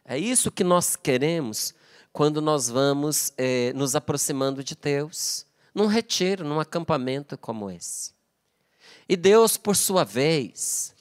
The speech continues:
vai preparando o nosso coração pra nós recebermos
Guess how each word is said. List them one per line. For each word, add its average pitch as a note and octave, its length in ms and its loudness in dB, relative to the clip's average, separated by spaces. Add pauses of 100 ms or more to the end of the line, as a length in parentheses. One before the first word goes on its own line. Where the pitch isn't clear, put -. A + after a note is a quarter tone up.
(520)
vai E3 160 4
preparando G#3 920 4
o A3+ 40 2
nosso G3 380 2
coração D3+ 720 0
pra D3+ 180 0
nós C#3+ 300 0
recebermos D3 1120 -4